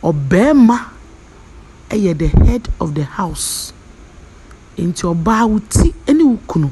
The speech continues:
Nti bɛɛma na wo ne ne te na, wombu no no, what do you expect?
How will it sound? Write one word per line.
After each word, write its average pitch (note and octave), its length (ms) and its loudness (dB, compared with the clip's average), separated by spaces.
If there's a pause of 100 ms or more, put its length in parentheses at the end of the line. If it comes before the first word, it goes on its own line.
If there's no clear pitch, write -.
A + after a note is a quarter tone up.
(1300)
Nti D#3 260 -2
bɛɛma C#4+ 520 0
na C4+ 160 0
wo C4 60 4
ne C4+ 120 0
ne B3 160 0
te - 200 2
na, A3+ 280 -2 (720)
wombu A3 520 4
no D#3 140 2
no, C#3+ 220 0 (760)
what A3 160 -6
do F3+ 80 -2
you F3+ 80 2
expect? - 720 -2